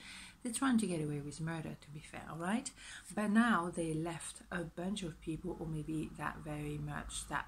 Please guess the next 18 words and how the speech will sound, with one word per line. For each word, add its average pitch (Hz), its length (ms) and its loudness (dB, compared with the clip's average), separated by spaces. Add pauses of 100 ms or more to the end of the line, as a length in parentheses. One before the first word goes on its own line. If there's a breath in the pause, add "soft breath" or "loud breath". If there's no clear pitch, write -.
that - 180 -4
person, - 360 2 (100)
can 185 120 -4
I 214 60 -2
speak? 220 300 -6 (480 loud breath)
That 196 200 0
person. 196 560 0
And 190 600 4
now 220 260 8
they 196 120 2
feel 185 180 0
victorious 180 600 -2
they, 175 200 -2
because 170 340 -4
they 175 100 0
made 180 720 2
that 156 280 -4
step - 360 -2